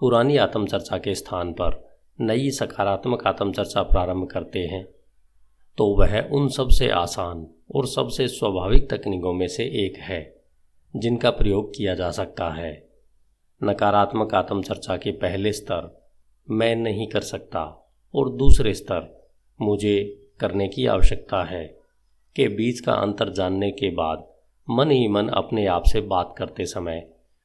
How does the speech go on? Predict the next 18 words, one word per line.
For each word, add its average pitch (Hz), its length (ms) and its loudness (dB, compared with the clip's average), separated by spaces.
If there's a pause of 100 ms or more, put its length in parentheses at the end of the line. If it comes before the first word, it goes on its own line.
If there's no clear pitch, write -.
(120)
आप 127 220 0
संभवतः 131 580 4
सकारात्मक 113 760 -2
आत्मचर्चा 98 680 -2
के 82 460 -12 (440)
तीसरे 147 480 2
और 123 340 -2
चौथे 139 300 0
स्तरों 90 400 -4 (560)
"मैं 123 420 0
कभी 101 280 0
नहीं", 92 400 -2 (720)
"मैं 120 240 2
अब 113 240 -2
नहीं" 92 400 -6 (400)
और 107 380 4 (200)
"मैं 95 260 -2
हूँ" 87 300 -8